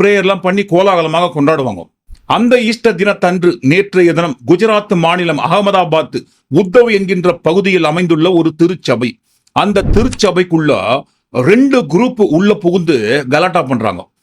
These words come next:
அதுல ஒரு குரூப் வி எச் பி, விஸ்வ இந்து பரிஷத் என்கின்ற ஒரு இந்து அமைப்பு, இன்னொன்று பஜ்ரங் தள் என்கின்ற இந்து அமைப்பினர். ரெண்டு குரூப்பும் உள்ள போயிட்டு பிரேயர் பண்ணிட்டு இருக்கிற அந்த கிறிஸ்தவர்களுக்கு மத்தியில பெரும் ஆயுதங்களை கொண்டு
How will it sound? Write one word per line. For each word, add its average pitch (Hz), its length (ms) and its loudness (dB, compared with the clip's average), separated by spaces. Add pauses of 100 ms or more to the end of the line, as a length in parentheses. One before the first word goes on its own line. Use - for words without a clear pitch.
(160)
அதுல 160 280 0
ஒரு 175 200 2
குரூப் 202 340 -2
வி 175 320 2
எச் 208 200 -2
பி, - 260 -6 (100)
விஸ்வ 180 300 0
இந்து 190 240 0
பரிஷத் 170 400 0
என்கின்ற 160 360 0
ஒரு 139 160 0
இந்து 151 240 2
அமைப்பு, 131 520 -2 (320)
இன்னொன்று 180 640 2
பஜ்ரங் 196 440 0
தள் 185 180 0
என்கின்ற 170 400 0
இந்து 160 380 0
அமைப்பினர். 123 360 -4 (500)
ரெண்டு 240 460 2
குரூப்பும் 233 380 0
உள்ள 202 280 0
போயிட்டு 175 340 -2
பிரேயர் 185 320 0
பண்ணிட்டு 165 320 -2
இருக்கிற 143 200 0
அந்த 139 400 -4
கிறிஸ்தவர்களுக்கு 185 800 -2
மத்தியில 123 680 -2 (280)
பெரும் 226 400 2
ஆயுதங்களை 180 600 0
கொண்டு 139 640 -2